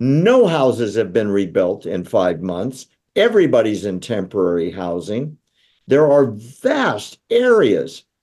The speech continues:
that you or me as a citizen can't go into, can't take a picture of, can't fly a drone over, can't be in a plane or a helicopter. It's all sealed.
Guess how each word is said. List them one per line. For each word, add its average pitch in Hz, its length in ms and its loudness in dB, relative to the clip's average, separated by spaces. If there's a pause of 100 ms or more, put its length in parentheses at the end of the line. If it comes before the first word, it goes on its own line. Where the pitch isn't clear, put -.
(220)
that 151 240 2
you 254 540 2 (280)
or 127 160 2
me 233 560 2 (140)
as 123 220 -2
a 120 80 -2
citizen 214 680 0 (320)
can't 135 400 0
go 226 300 4
into, 196 640 0 (320)
can't 131 260 -2
take 135 220 0
a 110 80 0
picture 214 480 2
of, 180 280 0 (260)
can't 131 280 -2
fly 131 300 2
a 113 140 4
drone 202 500 0
over, 190 440 -2 (200)
can't 143 280 0
be 131 140 4
in 120 80 2
a 113 60 2
plane 190 400 2
or 160 120 4
a 135 80 2
helicopter. 135 800 0 (220)
It's 123 220 0
all 170 500 4
sealed. 156 840 -4